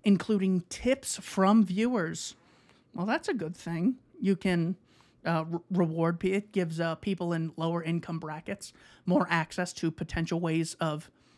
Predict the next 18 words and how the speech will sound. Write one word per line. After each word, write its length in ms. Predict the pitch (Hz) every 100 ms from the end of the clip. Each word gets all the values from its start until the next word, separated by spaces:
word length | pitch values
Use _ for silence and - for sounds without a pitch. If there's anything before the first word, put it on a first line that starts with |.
| _ _ -
income. 560 | 165 160 170 185 226 - _ _ - -
So 200 | - 208
what? 260 | 247 262 - _ _ - - - _ _
Um, 440 | 170 160 156 156 170 _ _ _ _ _ -
and 120 | 240
again, 420 | 220 208 214 156 - _
o-, 140 | 208 226
of 120 | 185
the 100 | 196
millions 520 | 190 220 247 240 214
of 100 | 202
people 300 | 220 202 180
doing 280 | 175 185 156
this, 240 | 156 - - -
they, 120 | - 190
of 100 | 175
course, 240 | 208 180
exclude 560 | - - - 175 165 156